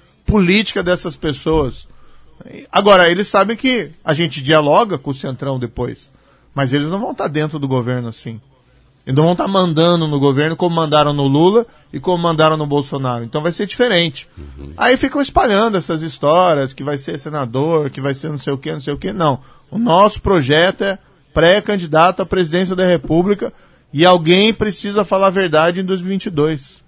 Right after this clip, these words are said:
Speaker 1: É simples assim. E eu vou ser essa pessoa.
Speaker 2: Sérgio Moro, ex-ministro, ex-juiz, que lança o livro hoje contra o sistema da corrupção. O lançamento é às sete horas no Jardino. Muito obrigado por essa conversa aqui na C B N.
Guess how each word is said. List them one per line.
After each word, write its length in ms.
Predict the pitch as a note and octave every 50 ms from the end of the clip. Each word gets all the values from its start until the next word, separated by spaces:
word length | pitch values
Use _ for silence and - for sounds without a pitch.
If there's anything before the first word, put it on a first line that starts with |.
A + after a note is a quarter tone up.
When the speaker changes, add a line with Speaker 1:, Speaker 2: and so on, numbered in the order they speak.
| _ -
Speaker 1:
É 120 | D#3+ D3
simples 500 | C3 - - F#3 G#3 A#3 G3 C#4 A3+ G3+
assim. 400 | A3+ G#3 E3+ - - F3+ F#3+ G3+ - _ _ _ _ _ _ _ _ -
E 140 | C3+ D3
eu 220 | E3+ G3 G3+ F#3+ F3+
vou 140 | E3+ G3 F#3
ser 140 | - G3
essa 180 | F#3+ F3+ - G3+
pessoa. 500 | F#3 A3+ F#3+ - - E3 E3 F#3 D3+ C3 - - - - - - - - - - - - - - - - - - - - _ _ _ _ _ _
Speaker 2:
Sérgio 400 | _ - - G#3+ A3+ G#3 F3 F3+
Moro, 300 | D3+ C3 A#2 G#2 E2 A#1 - - _ _ _ - _ _ _ _ _ _ _ _ _ - - _ _ _ _ _ _
ex-ministro, 720 | G#2+ C3 A#2+ F2+ G2 G2+ A2+ C3 C3+ B2+ - - A#2 G#2+ - _ _ _ _ _ _ _ _
ex-juiz, 760 | F2 G2+ G2 E2+ - E2 E2+ G2+ A2+ A2+ - - - - -
que 100 | - - F2+
lança 280 | F#2+ G#2 G2 - -
o 20 | F#2
livro 240 | F#2 E2+ D2+ D#2+
hoje 320 | E2+ F#2 F#2+ F2 D2 D#2 D2+ _ _
contra 600 | _ F#2+ G2 G#2 G#2 F#2 - - G2 F2+ F2+ - -
o 80 | F2 D#2
sistema 440 | - - E2+ - - F2+ D#2 D#2 D2+
da 100 | D#2 D#2
corrupção. 520 | - - C#2+ C#2+ - - - - B2 C#3
O 20 | -
lançamento 400 | G2+ - - D#2+ D#2 D#2+ - D2+
é 40 |
às 60 | D2+ -
sete 340 | - D#2+ D2+ - - - D#2+
horas 240 | F2 G2 F2+ - -
no 80 | E2 D2
Jardino. 580 | C#2+ D2+ C#2 C2 C2 B1 B1+ D#2+ F#2+ F#2+ F2 - - - - - - - - - _ _ _ _ _ _ _ _ _ _ _ _ - - -
Muito 140 | - E3 F3+
obrigado 380 | B3 D4 C#4+ A#3 G#3 F#3 D#3 B2
por 100 | A2 G#2+
essa 140 | G2 - -
conversa 300 | - F#2+ F2 E2+ D2 -
aqui 80 | - E2
na 80 | D2+
C 140 | C#2+ - E2
B 100 | C#2+ C#2
N. 120 | - F2